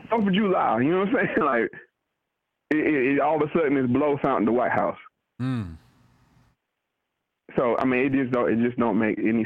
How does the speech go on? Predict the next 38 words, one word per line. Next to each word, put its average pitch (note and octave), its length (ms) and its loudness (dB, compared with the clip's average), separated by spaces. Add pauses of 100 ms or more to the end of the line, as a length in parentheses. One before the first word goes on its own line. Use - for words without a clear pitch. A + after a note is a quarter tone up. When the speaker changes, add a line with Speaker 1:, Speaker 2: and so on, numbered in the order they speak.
Speaker 1:
sense D#3 280 0
to A2 80 0
me. G#2 220 0
But G#2 320 0 (100)
it A2+ 180 0
does, B2+ 220 0
it A#2+ 60 2
makes B2+ 280 0
plenty G3 200 0
of D3+ 160 -2
sense C3 180 0
to B2+ 60 -2
me A2+ 300 0 (500)
because A2+ 520 2 (400)
this A#2+ 220 0
is A#2+ 120 0
how A2 200 2
they, G#2 120 2
they're G#2 160 0
playing C#3 420 0
it. F#2+ 120 -2 (560)
And C3+ 160 2
this, D3 140 0
you C#3 80 2
know, C3 140 2
just C3 180 -2
goes A#2 260 0
to G#2+ 140 -6
show D#3 160 2
you A#2+ 160 2
that G#2+ 260 0 (1600)
the A#2+ 100 0
powers D3+ 420 0
that B2 120 0
be C#3 160 2
want B2 280 0
us - 100 -12
entertained A2+ 800 0